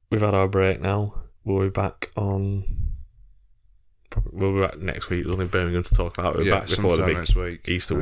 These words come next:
Speaker 1: weekend one, won't we? Then we'll have the double header after the Easter weekend.
Speaker 2: Yeah, well, don't know what we're gonna do about that 'cause I'll be on holiday, but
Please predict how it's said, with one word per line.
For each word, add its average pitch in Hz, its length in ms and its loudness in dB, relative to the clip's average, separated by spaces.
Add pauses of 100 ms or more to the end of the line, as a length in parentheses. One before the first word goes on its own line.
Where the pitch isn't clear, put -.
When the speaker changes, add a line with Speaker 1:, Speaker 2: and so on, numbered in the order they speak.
Speaker 1:
weekend 90 280 -2
one, 87 160 -2
won't 92 260 -2
we? 85 100 -2 (920)
Then 98 100 -2
we'll 98 60 0
have 92 100 0
the 92 60 0
double 92 280 -2
header 87 440 -4
after - 340 -4
the 92 260 -2 (420)
Easter 101 300 -6
weekend. 107 580 -8 (240)
Speaker 2:
Yeah, 92 140 -4 (260)
well, 87 220 -4 (840)
don't 90 120 -2
know 87 40 -2
what 85 80 -4
we're 82 60 -10
gonna 87 180 -6
do 90 100 -2
about 82 260 -4
that - 80 -10
'cause - 340 -6 (140)
I'll 90 140 -2
be 87 100 0
on 87 80 0
holiday, 92 340 -2
but 87 200 -6